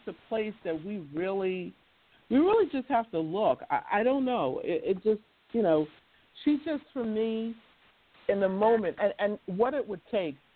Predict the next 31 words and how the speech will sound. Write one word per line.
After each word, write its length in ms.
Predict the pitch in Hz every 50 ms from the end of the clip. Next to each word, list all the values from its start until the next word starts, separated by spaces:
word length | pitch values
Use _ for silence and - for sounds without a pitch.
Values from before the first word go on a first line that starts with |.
| _ _
with 140 | - 190 185
hundreds 380 | 202 254 262 269 277 277 269
of 120 | 277 - -
people 460 | - 262 233 226 - 208 185 180 151 - 135
backing 460 | - 180 190 208 220 - 262 226 208 202
her 220 | 208 202 196 - - -
up 240 | 165 139 - - _ _ _ _ _ _ _ _ _ _
to 100 | - 214 190 - -
synonymously 760 | 202 190 202 214 233 247 254 254 254 247 - 269 233 202 180
move, 540 | 160 160 170 196 233 247 254 240 190 151 - -
I 60 | 233
mean, 240 | 240 226 214 196 190 - _ _ - - - -
Jay, 260 | - 247 247 269 269 - -
to 80 | 247 196
move 400 | 190 202 226 254 269 269 254 220 -
in, 200 | 220 202 190 160 _ _ _
you 100 | 196 220
know, 240 | 233 214 202 180 - _
in 160 | - 196 196 - -
tandem 460 | - 240 254 262 285 269 240 214 202
with 160 | 202 226 226 233
each 240 | 226 214 - -
other 280 | 226 202 185 185 180 170 - _ - _ _ _
for 120 | 196 190 -
each 180 | 214 240 240 - - 185 170
dance 340 | - 208 220 233 240 247 240 - -
move, 340 | 185 180 165 147 139 131 - _ _ _ _ _ _
for 100 | 220 214 - -
each 180 | 220 233 226 - - - -
instrumental, 920 | 220 220 214 - - 214 185 175 185 214 226 240 240 - 220 165 123 - - - _ _ _ _ _ _ _ _ _ _ - - - - -
for, 140 | 214 208